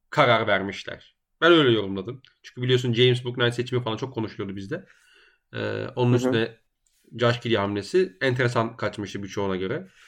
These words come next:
Speaker 1: Ee, böyle düşünüyorum. Ee, kadro yapılanması sıkıntı şu an için. Sezon sonu kararlar vereceğiz. Kime devam ediyoruz, kimle devam etmiyoruz. Onu göreceğiz ama hani bu sene,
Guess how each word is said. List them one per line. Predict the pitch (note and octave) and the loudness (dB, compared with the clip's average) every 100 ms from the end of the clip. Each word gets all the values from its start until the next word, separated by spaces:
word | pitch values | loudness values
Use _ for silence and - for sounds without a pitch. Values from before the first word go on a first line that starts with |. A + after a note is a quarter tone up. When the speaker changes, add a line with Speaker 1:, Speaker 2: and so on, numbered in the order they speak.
| _ _ _ _ | _ _ _ _
Speaker 1:
Ee, | A2+ A2 A2+ E3 | -4 -2 2 6
böyle | B3 | 6
düşünüyorum. | D3+ B2 A2 G#2 C3 - _ _ _ _ _ _ A#2+ | 4 -2 -2 -2 -6 -12 _ _ _ _ _ _ -4
Ee, | A#2+ B2 B2 A#2+ A#2+ B2 | 0 2 2 2 0 2
kadro | G3+ G#3 | 4 4
yapılanması | G3 F#3+ F#3 F3+ F#3 F#3 F#3+ F#3 - _ _ | 2 2 2 4 2 4 4 4 -2 _ _
sıkıntı | - G3 F#3+ F3 C3+ C3+ - _ _ | -2 0 4 4 4 -4 -4 _ _
şu | - C#3+ | 2 4
an | A#2 | 4
için. | G#2 C#3+ F#3+ - _ _ - _ F#3 F#3 | -2 -8 -8 -16 _ _ -20 _ -18 -10
Sezon | - G#3 G3+ | 2 6 6
sonu | F#3 F3+ F3+ F3+ - _ - | 6 6 6 4 -2 _ 2
kararlar | F#3+ F#3 E3+ E3+ E3 | 4 6 6 6 6
vereceğiz. | B2+ A2+ A2 G#2+ - | 2 0 0 0 0
Kime | F3 D#3+ D3+ | 2 4 4
devam | B2+ A#2+ | 4 4
ediyoruz, | A2 A2+ A#2 | 2 0 0
kimle | - D3 | 0 2
devam | A#2+ A2+ | 4 4
etmiyoruz. | G#2+ - A2 C3+ F#3 - _ _ _ _ _ | 2 -4 -2 -2 -4 -10 _ _ _ _ _
Onu | E3 G3 | 4 6
göreceğiz | C#3+ A#2+ D3+ F#3+ | 6 6 4 4
ama | F3+ F#3+ F#3+ _ _ _ _ | 2 0 -2 _ _ _ _
hani | B2 B2 | -2 0
bu | E3+ | 0
sene, | - F3+ F#3+ - - | 4 6 4 0 -10